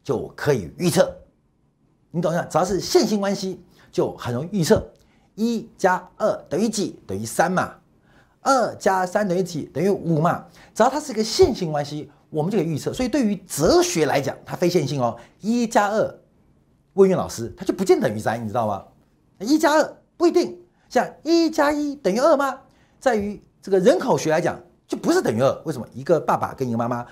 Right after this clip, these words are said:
会形成三人的家庭、四人的家庭、五人的家庭。所以在很多的这个非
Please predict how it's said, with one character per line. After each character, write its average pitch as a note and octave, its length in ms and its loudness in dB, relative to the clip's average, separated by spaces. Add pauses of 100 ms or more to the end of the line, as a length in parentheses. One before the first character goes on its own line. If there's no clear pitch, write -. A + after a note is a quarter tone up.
会 D3 340 -2 (220)
形 D3+ 220 -2
成 A#2 260 0
三 - 260 2
人 C#3 140 -2
的 G#2 80 -6
家 G#2+ 160 -4
庭、 D2 180 -14 (360)
四 C#4+ 320 -2
人 B2+ 80 0
的 A2+ 60 -2
家 A2+ 140 2
庭、 F#2 220 -8 (140)
五 F#3+ 160 4
人 E3 100 6
的 G3 100 4
家 D3+ 160 2
庭。 A#2+ 160 -8 (460)
所 D#4 140 0
以 G#3 200 -2 (320)
在 A#3 300 2
很 B2+ 420 -2
多 C#4 240 0
的 C3 380 0
这 - 80 -10
个 B2+ 120 -2
非 D4 480 0